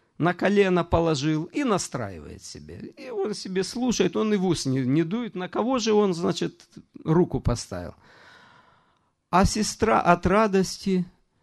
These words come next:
аж выше стала, порозовела. Я смотрю на все это, думаю: "Ой, бедная она.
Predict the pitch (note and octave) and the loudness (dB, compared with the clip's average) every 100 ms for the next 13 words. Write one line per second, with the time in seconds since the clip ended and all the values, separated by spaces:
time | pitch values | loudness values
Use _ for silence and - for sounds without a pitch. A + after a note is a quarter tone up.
0 | _ _ D#3 E3 C#3+ C3 C#3+ - - A2+ | _ _ 0 0 0 -2 -2 -4 -10 -14
1 | - - - F3 - _ _ - E3+ F#3 | -14 -16 -16 -20 -20 _ _ -4 0 0
2 | F#3 D#3 F3+ C#3 A#2 G#2+ G2 G#2 C#3+ - | -2 -4 -4 -4 -6 -6 -8 -12 -16 -20
3 | _ _ _ _ _ _ _ _ _ _ | _ _ _ _ _ _ _ _ _ _
4 | _ _ _ _ _ _ _ D3+ C3+ C#3 | _ _ _ _ _ _ _ -8 -6 -4
5 | - C#3+ C#3 D#3 E3 C#3+ C3 - C#3 B2 | -2 -4 -2 0 0 0 -2 -6 -6 -4
6 | A#2 - A2 B2+ B2+ B2 A#2+ B2+ C#3+ A#2+ | -6 -8 -10 -6 -4 -4 -6 -6 -6 -6
7 | G#2+ A#2 G#2 G2+ E2+ C#2+ C2 | -4 -4 -4 -6 -8 -12 -14